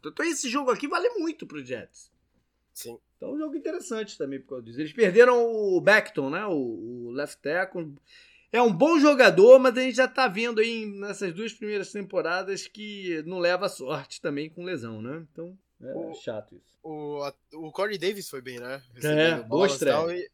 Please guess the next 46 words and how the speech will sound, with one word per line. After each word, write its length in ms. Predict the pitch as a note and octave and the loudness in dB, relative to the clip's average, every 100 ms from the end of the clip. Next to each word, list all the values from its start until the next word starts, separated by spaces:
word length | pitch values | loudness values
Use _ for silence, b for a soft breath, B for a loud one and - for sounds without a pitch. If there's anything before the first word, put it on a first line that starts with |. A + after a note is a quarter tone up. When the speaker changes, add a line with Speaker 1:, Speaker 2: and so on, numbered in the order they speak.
| _ | _
Speaker 2:
eu 100 | D3 D3 | -8 -4
Speaker 1:
Boa 100 | E3+ | -2
Speaker 2:
quero 160 | E3+ | -2
Speaker 1:
estreia. 200 | E3 D#3+ E3+ | -4 -4 -6
Speaker 2:
ver 60 | |
o, 480 | F3 E3+ E3+ E3 D#3+ | -6 -8 -6 -8 -10
o 80 | E3 | -6
backfield 560 | D3 D#3+ - E3 E3 D#3 | -4 -4 -6 -18 -20 -20
do, 400 | D#3 D#3+ D#3 D3 | -18 -16 -14 -14
do 120 | D3 | -12
Jets 320 | C3 C3+ - | -6 -6 -6
também, 220 | - B2+ C3 | -14 -14 -14
como 200 | C#3 C3+ | -12 -10
ele 80 | C3+ | -6
vai 320 | C#3 C#3 C3+ | -6 -6 -10
se 140 | - | -12
desenhar 420 | C3+ C3 C#3 C3 | -12 -10 -10 -10
melhor, 340 | C3 C3 B2+ B2 | -10 -8 -8 -10
né, 100 | A#2+ | -12
ao 100 | A#2+ | -14
longo 180 | A#2+ A#2+ | -16 -18
da 100 | A#2+ | -20
temporada. 480 | B2+ A2+ A#2+ A2 A2 _ | -20 -14 -12 -12 -16 _
Speaker 1:
Isso 120 | - | -12
aí. 180 | A#2+ E2 _ _ _ _ _ _ _ _ _ _ _ _ | -12 -12 _ _ _ _ _ _ _ _ _ _ _ _
Speaker 2:
Próximo 460 | D3 D#3+ E3 F#3 F3 | -2 0 -2 -6 -6
jogo, 480 | E3+ F#3+ G3+ A3+ - _ - | -4 -4 -4 -10 -14 _ -12
forty-niners 640 | D3 D3+ D3+ D#3 F#3 G3+ - | -8 -6 -2 0 0 -4 -10
contra 300 | G3+ G3 F3+ | -10 -8 -8
Eagles. 520 | F3 D3+ A#2+ - - | -8 -8 -10 -16 -14
O, 280 | D3 D3 C3+ | -8 -4 -4
a 60 | C3+ | -2
nova 200 | D#3+ F#3+ | -2 -2
sensação 480 | G3 F#3 F#3 - F3+ | -4 -4 -4 -4 -4
da 80 | |
N 100 | E3+ | -4
F 140 | D#3+ - | -4 -4
L, 100 | E3 | -4
né, 100 | D#3+ | -6
o 40 | |
Jalen 260 | D3+ D#3+ D3 | -6 -6 -4
Hurts, 160 | D#3 D#3+ | -4 -6
você 120 | - C#3+ | -8 -8
viu 200 | E3+ F#3+ | -6 -6
que 100 | G3+ | 0
a 140 | A3+ | 0